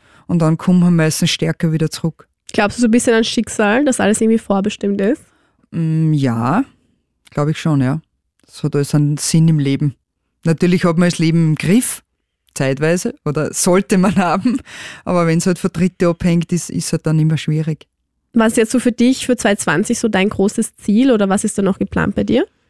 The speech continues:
Speaker 1: Hm, was sag ich denn jetzt?
Speaker 2: <laughs> Wenn man schon was verraten kann.
Speaker 1: <laughs> Nein, im Grunde genommen, äh, ist, ist meine Familie das Wichtigste und eben, dass ich mehr Zeit für mich wieder hab,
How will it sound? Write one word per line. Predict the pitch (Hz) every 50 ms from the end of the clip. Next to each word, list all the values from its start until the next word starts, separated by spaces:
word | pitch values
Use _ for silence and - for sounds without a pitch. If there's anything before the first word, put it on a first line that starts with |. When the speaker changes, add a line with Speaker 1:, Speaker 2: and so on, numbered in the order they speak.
| _ _ -
Speaker 1:
Hm, | 160 147 139 120 - _ _ _ _ _ _ _ _ _ _
was | _ - -
sag | - 156 175
ich | 214
denn | 196 160 147
jetzt? | 147 147 139 - _ _ -
Speaker 2:
<laughs> | - - 269 262 247 233 262 240 247 226 - - 262 233 - 247 226 - 208 - 190 - - -
Wenn | 226 208 208
man | 214 233
schon | - 277
was | 226 226
verraten | - 233 202 196 185 185 - 220 220
kann. | - - 214 170 180 - 330 539
Speaker 1:
<laughs> | - 208 - _ _ _ _ _ _ _ _ _ _ _ _ _ _ _ - 160
Nein, | 160 151 143 147
im | 156 156
Grunde | - - 156 156 156 143
genommen, | - 156 156 147 156 156 147 143 151 151
äh, | 143 143 147 147 147 147 147 143
ist, | - 165 147 - - - - -
ist | - - 165 156 147 147 - - - -
meine | 160 156 147 147 143 143 147 147 147
Familie | 143 - - 151 151 151 160 165 170 156
das | 143 151 - -
Wichtigste | 170 175 - - 208 - - - 185 180 165 - _ _ _ _ _ - -
und | 143 151 147 147 143 147 147 139 - - - _ _ -
eben, | - 147 143 156 160 160 160 156 156 156 151 139 - - - _ _ _
dass | - - 160 -
ich | 175
mehr | 165 160 156 160 156
Zeit | - - 151 147 151 143
für | - -
mich | 151 151 180 214 - -
wieder | - 226 220 214 202
hab, | 220 220 - -